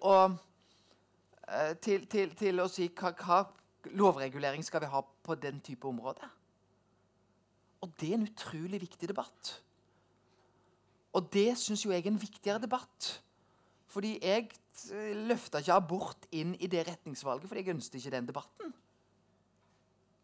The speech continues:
Eh, jeg tror at det var, eh, to C-debatten som i realiteten avgjorde re-, vårt retningsvalg.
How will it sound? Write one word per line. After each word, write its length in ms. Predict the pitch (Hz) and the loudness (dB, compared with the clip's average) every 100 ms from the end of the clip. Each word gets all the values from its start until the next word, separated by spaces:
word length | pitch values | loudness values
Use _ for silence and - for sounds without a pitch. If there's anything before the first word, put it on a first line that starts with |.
| _ - | _ -6
Eh, 220 | - 170 165 | 2 4 4
jeg 160 | 214 262 | 2 0
tror 260 | - 202 190 | 0 0 0
at 100 | 196 175 | -2 0
det 120 | 180 | 2
var, 360 | 170 165 170 170 - _ _ _ | 6 8 6 4 -10 _ _ _
eh, 260 | - 143 156 160 | -4 0 0 -2
to 220 | 165 170 | -8 -6
C-debatten 720 | 165 156 139 147 147 - 285 233 _ _ _ _ _ _ | -2 -2 -2 -2 -2 -4 -8 -8 _ _ _ _ _ _
som 160 | - 190 | -8 0
i 40 | |
realiteten 520 | 196 190 170 147 - 180 | 2 2 -2 -4 -4 -4
avgjorde 680 | 123 123 123 139 147 165 185 180 - _ _ _ _ _ _ - | 2 4 4 0 -6 0 -2 -2 -14 _ _ _ _ _ _ -12
re-, 180 | 160 - | -6 -4
vårt 260 | 156 156 - | -4 -4 -6
retningsvalg. 640 | 156 139 120 156 185 165 | -10 -8 -6 0 0 0